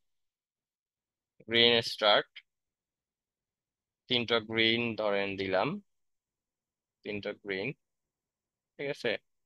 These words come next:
Then এখানে ধরেন একটা রেড, এখানে একটা রেড,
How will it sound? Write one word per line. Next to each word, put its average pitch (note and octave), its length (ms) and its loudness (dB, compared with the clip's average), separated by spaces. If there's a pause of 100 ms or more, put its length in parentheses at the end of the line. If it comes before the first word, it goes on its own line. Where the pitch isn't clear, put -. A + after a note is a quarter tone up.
(300)
Then A#2 320 2 (140)
এখানে C#3 220 4 (100)
ধরেন A#2+ 220 6
একটা A2 220 -2 (120)
রেড, G2+ 280 4 (1600)
এখানে G#2 240 -16
একটা - 160 -18 (120)
রেড, F#2+ 240 -12